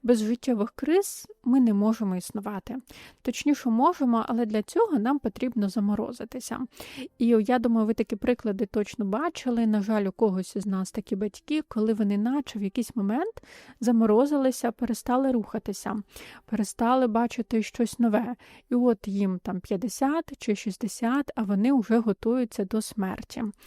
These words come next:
Хоча там їх чекає іще... Десятиліття, а то й два досить таки здорового, хорошого життя.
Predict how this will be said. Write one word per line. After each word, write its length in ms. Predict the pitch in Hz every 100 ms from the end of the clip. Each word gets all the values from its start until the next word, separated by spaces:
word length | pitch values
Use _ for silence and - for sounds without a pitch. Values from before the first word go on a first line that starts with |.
| - -
Хоча 320 | _ 202 - 220
там 200 | 208 180
їх 260 | 202 - -
чекає 500 | - 208 202 202 220
іще... 340 | 226 - - 208 233 _ _ _ _ _ _ -
Десятиліття, 760 | 208 262 208 - 196 240 - 196
а 40 |
то 180 | 196 214
й 80 | 196
два 340 | 190 214 233
досить 380 | 240 269 226 208
таки 280 | - - 190
здорового, 640 | 185 202 190 196 208 202 196
хорошого 520 | 220 226 208 - 233
життя. 440 | 196 196 - -